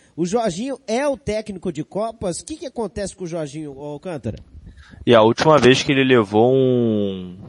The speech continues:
Speaker 2: vamos dizer assim, né, um time assim a, a, a, a milhão na, na Sula, se não me falha a memória, um time que ele deixou na zona do rebaixamento foi em dois mil e dez, foi o Goiás.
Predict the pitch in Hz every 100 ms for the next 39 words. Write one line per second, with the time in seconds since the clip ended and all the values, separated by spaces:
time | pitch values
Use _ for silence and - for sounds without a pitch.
0 | - 120 143 165 156 143 120 - 127 123
1 | 110 101 _ _ _ _ - 110 117 -
2 | 127 131 120 - 127 127 123 120 113 107
3 | 101 98 - 113 107 85 104 - 113 127
4 | 127 117 127 123 110 104 101 95 - 123
5 | 151 117 87 _ _ _ - 113 110 120
6 | 123 120 117 123 120 - 120 123 - 123
7 | 120 120 - 127 127 120 117 117 113 117
8 | - 104 101 135 156 - 87 95 _ 98
9 | 101 120 143 185 160 127 101 - 95 95
10 | 170 156 135 107 87 -